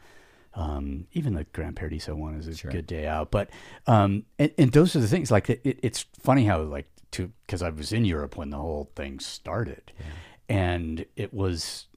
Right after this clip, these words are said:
Speaker 1: mo-, it, and it had more mountaineering than ski. You know, there was,
Speaker 2: Yeah.
Speaker 1: you know, it's all done on skis, but it,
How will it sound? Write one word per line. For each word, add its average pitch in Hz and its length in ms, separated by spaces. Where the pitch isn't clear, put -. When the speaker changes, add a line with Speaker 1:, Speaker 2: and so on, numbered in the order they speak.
Speaker 1:
mo-, 101 640
it, 120 180
and 101 320
it 107 200
had 104 240
more 110 300
mountaineering 110 880
than 82 180
ski. - 520
You 131 100
know, 117 140
there 117 140
was, 117 160
Speaker 2:
Yeah. 69 140
Speaker 1:
you 143 160
know, 87 80
it's - 100
all 95 140
done 117 240
on 85 120
skis, 80 280
but - 180
it, - 80